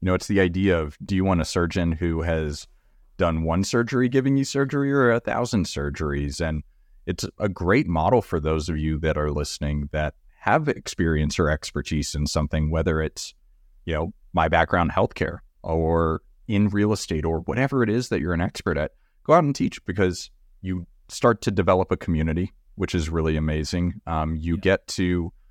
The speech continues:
Speaker 1: uh, get new investors. Uh, some of my clients are investors with me, and, you know, I, my, me being Brent's client, we're investors together, you know, and we're, we're doing deals together. So you get to build a great community, and it gives you an opportunity of,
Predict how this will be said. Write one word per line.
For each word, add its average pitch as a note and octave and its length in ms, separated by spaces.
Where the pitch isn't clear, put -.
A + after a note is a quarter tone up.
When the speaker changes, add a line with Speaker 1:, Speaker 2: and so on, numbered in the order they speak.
Speaker 1:
uh, D#2+ 160
get G#2 240
new A#2 140
investors. - 680
Uh, D#2 180
some B2 200
of D#3+ 60
my D#3+ 160
clients G2 440
are B2+ 100
investors B2 560
with - 160
me, A1 300
and, F2 280
you F#2 140
know, A2+ 280
I, F#2 200
my, G2+ 300
me G#2+ 280
being A#2+ 220
Brent's A#2+ 260
client, E2+ 340
we're E3 200
investors D#2+ 480
together, D#2+ 400
you F2 140
know, F#2 200
and G2 120
we're, G#2+ 300
we're A2 120
doing A2 240
deals D2 280
together. D2 340
So - 140
you F#2+ 80
get B2 140
to A2+ 80
build F#2 260
a D#2 220
great F#2+ 200
community, G2 420
and A#2 100
it G#2+ 60
gives A#2+ 220
you B2+ 60
an B2 60
opportunity A2+ 580
of, F2+ 160